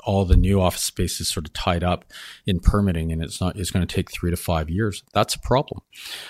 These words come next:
Um, business, uh, businesses, they like certainty as well. And so anything we can do as a city, whatever the business touches that the city, um, is in charge of, we should make sure that we provide certainty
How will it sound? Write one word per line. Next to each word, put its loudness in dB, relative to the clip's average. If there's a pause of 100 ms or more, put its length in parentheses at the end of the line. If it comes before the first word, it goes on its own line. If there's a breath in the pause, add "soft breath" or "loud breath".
(180 loud breath)
Um, -2 (240)
business, -2
uh, -2
businesses, -2
they 2
like 0
certainty -2
as -4
well. -4
And -2
so 0
anything 0
we -2
can -4
do 0
as -4
a -6
city, -2
whatever 2 (380 loud breath)
the 0
business 0
touches -2
that -6
the -6
city, 0
um, -4
is -4
in -2
charge 0
of, -6
we 2
should -4
make 0
sure -4
that -6
we 0
provide -2
certainty -6